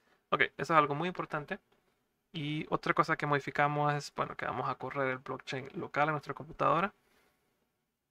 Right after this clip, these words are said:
Y otra cosa es que vamos a usar la versión, como les había mencionado antes, cero ocho cinco.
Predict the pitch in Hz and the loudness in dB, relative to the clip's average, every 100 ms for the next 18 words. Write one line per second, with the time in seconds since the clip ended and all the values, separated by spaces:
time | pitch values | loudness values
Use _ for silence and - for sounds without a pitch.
0 | _ - 165 170 175 160 151 147 - 139 | _ -6 -2 2 2 4 2 2 4 4
1 | 147 - 139 123 123 131 127 123 151 160 | 4 2 -2 -2 -4 -2 0 0 -2 -4
2 | - 135 123 123 127 127 135 135 143 147 | -4 -4 -4 -4 -6 -6 -6 -2 2 2
3 | - 131 - _ - 139 139 147 - 185 | 0 -4 -6 _ -2 0 2 0 -4 -10
4 | - - 185 - | -6 -2 -2 -4